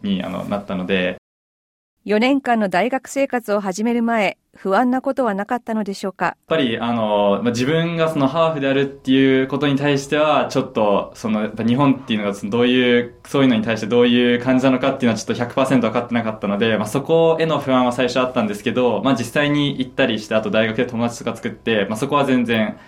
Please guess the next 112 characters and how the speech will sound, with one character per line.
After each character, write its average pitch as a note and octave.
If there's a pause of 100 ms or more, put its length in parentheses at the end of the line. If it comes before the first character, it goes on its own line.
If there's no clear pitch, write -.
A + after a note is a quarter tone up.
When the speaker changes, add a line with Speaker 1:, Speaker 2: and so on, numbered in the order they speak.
(320)
Speaker 1:
あ G2+
の、 F2+
問 A2
題 G#2+
な G#2
い G2
っ F#2+
て -
い G#2
う -
の F#2+
が、 - (340)
あ G2+
の、 F#2
分 G#2+
か A2+
っ G#2+
て、 G2+
そ A2
こ A2+
は A2
良 A2
く G#2+
な G#2
っ G2+
て、 A2+
あ D3
と D#3+
は C3+
そ C3+
う A#2+
で G2+
す G2+
ね、 G2
な G2+
ん -
か G#2+
日 A#2+
常 E3
生 E3+
活 D#3+
で C#3+
言 C#3+
う C#3
と、 C#3+ (320)
あ A2
の、 G#2+
本 C3+
当 C#3
に B2+
も A2
う -
す -
ご B2+
く -
シ B2+
ン A2+
プ A2
ル A2
な G#2+
ん G#2
で G#2
す -
け A#2+
ど、 A#2+ (260)
あ G2+
の、 G2
ラ C3
ー C3
メ A#2+
ン -
屋 A#2+
さ B2
ん B2
の A#2+
券 B2+
売 A#2
機 -
と -
か、 - (200)
そ -
う -
い -
う -
の A2+
と -
か G#2
も G2+
全 C3
然 B2+
使 C3
い B2
方 C3
が B2
分 A#2+
か C3+
ん D3+
な B2+
く -
て、 G#2 (300)
そ A#2
の、 G#2+
あ G#2
の、 A2+
お B2
釣 F3+
り F3
ボ F#3
タ C#3
ン A2
と G#2
か F#2+